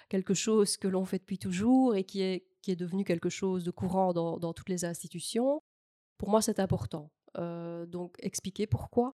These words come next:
ça doit être fait. Ça doit être fait et on doit pas juste dire : « Bah, voilà, aujourd'hui, on a cette réunion-ci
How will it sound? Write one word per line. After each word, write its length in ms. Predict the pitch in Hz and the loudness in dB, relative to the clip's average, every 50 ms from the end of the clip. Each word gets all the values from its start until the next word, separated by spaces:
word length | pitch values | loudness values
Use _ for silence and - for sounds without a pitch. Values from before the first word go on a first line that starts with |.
| _ _ _ | _ _ _
ça 160 | - - 208 | 0 2 2
doit 140 | 185 214 214 - | 4 4 2 2
être 180 | 208 190 - | 0 -2 -2
fait. 340 | - - - 180 170 175 - _ | -8 -6 -4 -4 -4 -4 -8 _
Ça 120 | - - 180 | -8 -4 -2
doit 140 | 180 185 180 | -2 0 0
être 140 | 185 180 - | 0 -2 -2
fait 220 | - - 220 214 | 0 2 2 2
et 40 | - 190 | 2 0
on 80 | 185 | -2
doit 160 | 175 185 175 | -4 -4 -4
pas 100 | - 190 | -4 -6
juste 240 | 185 175 190 180 165 | -6 -6 -8 -10 -10
dire : « 180 | 170 185 214 214 | -8 -6 -2 0
Bah, 80 | 190 170 | 0 0
voilà, 200 | 170 180 208 202 | 0 0 0 0
aujourd'hui, 560 | 180 185 170 170 165 175 196 214 220 220 - | 0 -2 -4 -6 -6 -6 -6 -6 -6 -6 -6
on 180 | - 175 175 175 | -4 -4 -4 -4
a 80 | 175 165 | -4 -6
cette 180 | - 165 - | -8 -8 -6
réunion-ci 560 | 175 185 170 170 165 160 156 - - 226 226 | -6 -6 -6 -6 -8 -10 -10 -8 -6 -6 -6